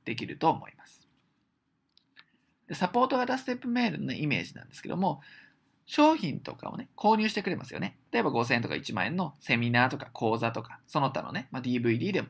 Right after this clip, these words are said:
書籍でもコンテンツを買ってくれましたと。そうするとお客さんになりますよね。で、そこから走り出すのがサポート型のステップメールで、で、そこから有料客、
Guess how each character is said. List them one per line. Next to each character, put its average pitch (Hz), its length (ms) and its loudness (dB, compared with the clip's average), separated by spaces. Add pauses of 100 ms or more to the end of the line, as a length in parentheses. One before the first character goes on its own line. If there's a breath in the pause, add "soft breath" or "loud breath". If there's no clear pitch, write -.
書 - 140 -4
籍 120 240 -6
で - 80 -12
も - 140 -16 (320)
コ 165 120 -2
ン 165 60 -2
テ 165 80 -2
ン 175 40 -4
ツ 180 80 -8
を - 20 -8
買 131 180 -6
っ - 20 -10
て 147 120 0
く 151 100 -2
れ 165 100 2
ま 160 120 -4
し - 80 -8
た - 80 -14
と。 - 100 -20 (440 loud breath)
そ 214 120 -2
う - 20 -4
す 247 60 -2
る 240 60 -6
と - 120 -8
お - 100 0
客 139 220 2
さ 127 140 -2
ん 151 60 -2
に 170 80 -2
な - 100 -6
り 117 80 -14
ま - 100 -20
す - 100 -14
よ 160 60 -6
ね。 185 180 -6 (400 soft breath)
で、 180 60 -10
そ 220 140 -4
こ 247 140 -2
か 254 100 2
ら 262 100 4
走 247 240 0
り 240 80 0
出 240 120 2
す 240 100 -6
の 196 80 0
が 247 180 -4
サ 160 140 -8
ポ 123 160 -2
ー 120 40 -2
ト 113 100 -4
型 151 200 -4
の 226 80 0
ス - 80 -8
テ - 80 -4
ッ - 60 -12
プ - 100 -12
メ - 100 -14
ー - 40 -16
ル - 80 -18
で、 180 180 -4 (1040 soft breath)
で、 214 100 -4
そ 220 120 -4
こ 233 200 0
か 254 180 4
ら 127 120 4
有 143 340 8
料 107 280 2
客、 - 340 -14